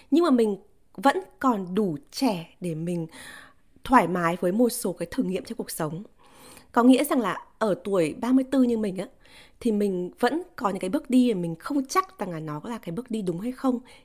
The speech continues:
nhưng mình vẫn có thể làm được bởi vì mình vẫn còn tương đối trẻ và mình vẫn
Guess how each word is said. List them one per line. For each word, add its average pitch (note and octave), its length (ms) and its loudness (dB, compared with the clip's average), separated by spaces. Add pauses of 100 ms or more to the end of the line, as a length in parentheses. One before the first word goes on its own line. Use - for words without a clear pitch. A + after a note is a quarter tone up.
(100)
nhưng A#3+ 200 4
mình G#3 220 0
vẫn A3+ 200 0
có E3 260 -8
thể A3+ 160 0
làm D#3+ 240 -4
được D#3+ 240 -4
bởi D#3 80 -14
vì D#3+ 100 -6
mình E3 260 -10
vẫn B3+ 300 -6
còn F#3+ 300 -6 (460)
tương D4 200 2
đối F3 240 -2
trẻ G3+ 300 -4 (280)
và E3+ 120 -8
mình E3+ 240 -8 (420)
vẫn E4+ 200 0